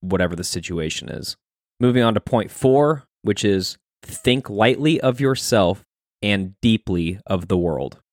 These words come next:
which to me says conduct yourself from a foundation of humility and not taking yourself too seriously, which is kind of crazy that he would write something like that, right?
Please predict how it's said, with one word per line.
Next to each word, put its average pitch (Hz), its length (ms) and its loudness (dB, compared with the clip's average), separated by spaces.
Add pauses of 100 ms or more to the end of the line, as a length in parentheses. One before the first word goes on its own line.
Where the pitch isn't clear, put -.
(160)
which - 200 -4
to 117 100 0
me 120 220 4
says 98 760 2 (460)
conduct 117 360 0
yourself 113 720 2 (420)
from 101 360 2
a 101 400 2 (720)
foundation 104 720 2
of 98 200 0
humility 95 840 0 (480)
and 104 180 2
not 101 220 4
taking 95 320 -2
yourself 90 580 0 (180)
too 110 200 2
seriously, - 840 -2 (720)
which 127 180 2
is 123 100 2
kind 165 300 2
of 131 160 0
crazy 98 800 2 (180)
that 101 160 4
he 123 160 2
would 110 180 4
write 107 200 4
something 95 300 -6
like 82 200 -8
that, 85 240 -4
right? 92 320 0